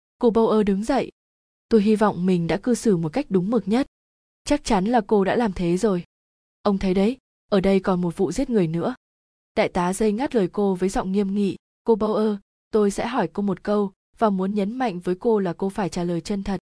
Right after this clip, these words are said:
Bà Van Truy Le là người có tật ăn cắp, vậy bà ấy có xu hướng là người khoái giết người không?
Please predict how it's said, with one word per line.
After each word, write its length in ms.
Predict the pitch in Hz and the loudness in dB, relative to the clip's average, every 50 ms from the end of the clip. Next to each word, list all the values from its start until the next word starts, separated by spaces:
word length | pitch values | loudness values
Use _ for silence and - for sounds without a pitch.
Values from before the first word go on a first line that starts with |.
| _ _ _ - | _ _ _ -2
Bà 160 | 214 214 202 | 0 0 0
Van 260 | 196 240 233 226 220 | 2 0 0 0 -2
Truy 160 | - 240 233 | -2 -2 0
Le 240 | 220 214 214 214 202 | 0 2 2 2 2
là 100 | 202 190 | 0 0
người 200 | 185 185 185 170 | 0 -2 -2 -4
có 140 | - 180 185 | -4 -4 -4
tật 160 | - 269 247 | -4 -4 -4
ăn 220 | - - 202 202 202 | -4 -4 -4 -4 -2
cắp, 220 | - 262 311 - _ _ _ _ _ _ _ | -2 -2 -2 -2 _ _ _ _ _ _ _
vậy 160 | - 233 - | 0 0 0
bà 160 | 180 196 185 165 | 0 0 -2 0
ấy 280 | - 175 180 190 208 | 0 0 0 0 0
có 160 | - 233 220 | 0 -2 -4
xu 180 | 214 - 254 226 | -2 -2 -2 -2
hướng 200 | 214 196 180 214 | 0 -2 -2 -2
là 100 | 269 247 | -2 -2
người 200 | 208 196 180 165 | -2 -2 -2 -2
khoái 240 | - - 185 170 170 | -4 -4 -6 -6 -4
giết 200 | - 294 311 - | -4 -4 -4 -2
người 160 | 254 208 165 | -2 -4 -4
không? 240 | - - 208 202 202 | -4 -4 -6 -6 -6